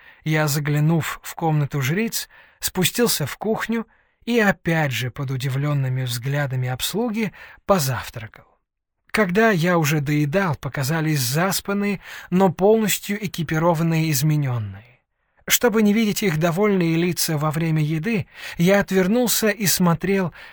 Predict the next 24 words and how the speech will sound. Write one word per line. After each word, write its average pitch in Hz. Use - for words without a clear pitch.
как -
и 180
из 180
чего 170
готовит 165
пищу -
Орин. 131
Готовили 214
не 190
на 190
огне, 175
а 143
на 147
горячих 160
квадратных 156
черных 170
плитках, 185
которые 240
по 214
эффекту 185
были 214
похожи 202
на 190
электроплиты. 185